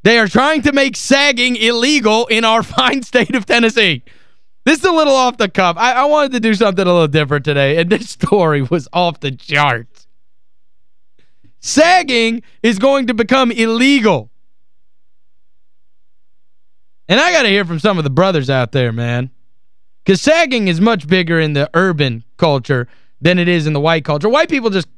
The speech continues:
copy what black people do anyway. And so kids now think it's cool to sag their pants 'cause Lil Wayne's got as many white fans as he does black fans.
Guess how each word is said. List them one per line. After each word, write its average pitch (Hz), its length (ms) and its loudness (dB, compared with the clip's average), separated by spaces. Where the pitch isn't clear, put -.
copy 180 320 0
what 160 160 -2
black 156 240 -2
people 147 180 -4
do 147 160 0
anyway. 143 380 -4
And 151 100 0
so 180 120 2
kids 208 420 0
now 170 320 0
think 180 260 -4
it's 160 160 -2
cool 185 260 0
to 139 60 -6
sag 170 280 -2
their 156 120 -2
pants 151 460 -4
'cause 160 160 0
Lil 196 300 0
Wayne's 190 300 -2
got 170 180 0
as 165 100 -2
many 170 220 -2
white 170 380 -2
fans 156 360 -4
as 147 80 -6
he 156 80 -2
does 160 200 0
black 180 320 0
fans. 113 440 -6